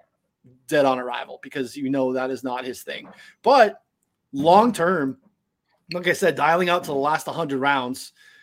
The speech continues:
I mean, I have Knox first in tee to green approach, uh, greens and reg, good drives, and he's second in the proximity bucket of one twenty-five to one fifty. Now, again, we don't really have an idea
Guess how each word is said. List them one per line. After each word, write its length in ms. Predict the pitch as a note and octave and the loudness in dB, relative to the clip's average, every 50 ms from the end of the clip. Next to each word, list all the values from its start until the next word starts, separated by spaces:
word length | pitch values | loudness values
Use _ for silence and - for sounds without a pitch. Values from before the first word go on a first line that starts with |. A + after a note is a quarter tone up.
| _ _ - | _ _ -8
I 120 | C#3+ C#3+ | -4 -2
mean, 360 | C#3+ C#3 C3+ C3 B2+ B2 B2+ - _ _ _ _ _ _ - | -2 0 0 0 -2 -4 -6 -12 _ _ _ _ _ _ -6
I 160 | D3+ D#3 F#3 | -2 0 0
have 280 | F#3+ G3 E3+ C#3 - - - _ _ _ - | 2 0 0 -4 -8 -18 -20 _ _ _ -10
Knox 420 | C#3+ D3 D3+ D#3 D3+ - - - - | -6 -4 -2 -2 -4 -6 -10 -14 -10
first 480 | - - D#3+ D#3 D#3+ D#3 - - - - | -4 -2 -2 0 -2 -2 -6 -10 -12 -10
in 200 | D#3 D3 C#3 C#3 | -6 -4 -4 -4
tee 180 | C3+ - F#3+ G3 | -4 -2 -4 -4
to 60 | F3 | -2
green 360 | D#3 D3 D#3+ E3 E3 F3 F3+ _ _ _ _ _ _ - | -4 -4 -6 -6 -6 -10 -14 _ _ _ _ _ _ -12
approach, 680 | - D#3 - - E3+ E3 E3 F3 F3 - - - - - _ - - _ _ _ _ _ _ _ _ _ - | -10 -10 -6 0 2 2 2 2 -2 -6 -8 -8 -10 -16 _ -20 -20 _ _ _ _ _ _ _ _ _ -8
uh, 260 | C#3+ C#3 C#3 C#3+ D#3 | -6 -4 -4 -4 -6
greens 400 | D#3 B2+ C3 D3+ E3+ F3+ F3+ D3+ | -8 -8 -6 -4 -2 -2 -2 -4
and 140 | E3 D#3+ D3 | -4 -4 -2
reg, 440 | D3+ D3+ D#3 D#3+ E3 F3 E3+ E3 - _ _ _ - - | 0 2 4 4 2 2 -2 -8 -18 _ _ _ -8 -2
good 200 | - E3+ E3+ D#3 | 0 0 0 0
drives, 680 | C#3+ D#3 D3 C#3+ D3 D3+ D#3 E3 F3 F3 E3+ - - - | 0 0 0 2 2 2 2 2 0 -2 -6 -12 -16 -12
and 80 | D#3 D3+ | -10 -8
he's 200 | D3+ C#3 C#3 - | -6 -6 -8 -8
second 520 | - - - F#3 E3 - F3+ D#3 D#3 D3+ - - - _ _ _ _ _ _ - | -8 -6 -4 -4 -4 -4 -6 -10 -10 -12 -14 -20 -20 _ _ _ _ _ _ -12
in 160 | D#3+ D3 D3 | -10 -6 -4
the 380 | C#3+ C#3 C#3 C3+ C3+ C3 C3+ C#3+ - _ | -2 0 0 0 0 -2 -4 -6 -10 _
proximity 520 | - - D#3 D3 - - D#3+ D#3 D3+ C#3+ C3+ | -8 -6 -6 -6 -6 -8 -8 -8 -6 -6 -4
bucket 340 | C3+ C#3+ C#3 - D#3 C3+ | -4 -4 -6 -6 -6 -8
of 80 | B2+ A#2+ | -8 -6
one 180 | B2 C3+ C#3 C3+ | -6 -6 -6 -6
twenty-five 540 | - - C#3 C3+ C3 - C#3+ C3+ C3+ C3 | -6 -6 -8 -6 -6 -4 -4 -2 -4 -4
to 80 | - C3 | -6 -8
one 140 | C3 B2+ B2+ | -8 -8 -8
fifty. 440 | - - D3+ C3 - - B2+ A#2+ - _ _ _ - | -8 -8 -10 -10 -10 -10 -12 -14 -14 _ _ _ 0
Now, 120 | G3 F#3+ | 2 4
again, 200 | F#3+ G3 G#3+ F#3+ | 4 4 4 2
we 100 | E3 F#3+ | 4 4
don't 180 | G#3+ B3 A3+ G#3 | 4 4 6 6
really 200 | G3 G3+ G3 F3+ | 6 6 6 4
have 320 | D3+ C#3+ D3 E3 F3 E3 | 2 0 -2 -2 0 0
an 80 | F3 D#3+ | 0 -2
idea 540 | D#3+ D#3 C3+ C3 C#3 C#3+ E3 F3+ G#3 A3 | -2 -2 -4 -8 -6 -4 -2 -2 -2 -4